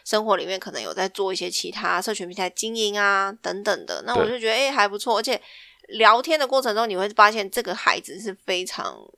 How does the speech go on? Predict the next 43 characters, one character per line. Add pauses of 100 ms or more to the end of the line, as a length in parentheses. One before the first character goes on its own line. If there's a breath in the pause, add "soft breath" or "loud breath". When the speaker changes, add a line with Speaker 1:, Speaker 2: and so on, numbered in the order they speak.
Speaker 1:
积
极
的。 (240)
Speaker 2:
是。 (160)
Speaker 1:
对，
他
一
直
是
说，
我，
我
很
想
了
解
更
多
啊，
然
后 (380 soft breath)
他
觉
得
他
自
己 (180)
可
以
贡
献
什
么
样
的
能
力。
我
觉
得
在
面
试